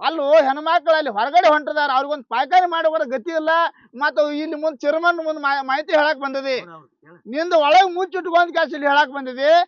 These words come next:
Speaker 1: ನೀ ಏನೇನ್ ಕೆಲ್ಸ ಮಾಡಿದಿ ಮೊದಲ್ ಚೇರ್ಮನ್ ಮುಂದ್ ಹೇಳ.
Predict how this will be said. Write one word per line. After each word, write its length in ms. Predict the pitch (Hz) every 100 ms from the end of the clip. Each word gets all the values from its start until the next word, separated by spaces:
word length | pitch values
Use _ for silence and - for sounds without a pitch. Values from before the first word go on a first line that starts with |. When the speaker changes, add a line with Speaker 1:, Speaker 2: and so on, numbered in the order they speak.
| _
Speaker 1:
ನೀ 120 | 247 302
ಏನೇನ್ 420 | 294 302 359 349
ಕೆಲ್ಸ 200 | 311 277 320
ಮಾಡಿದಿ 320 | 302 302 311
ಮೊದಲ್ 340 | 285 277 311
ಚೇರ್ಮನ್ 360 | 269 277 294 311
ಮುಂದ್ 160 | 302
ಹೇಳ. 160 | 277 349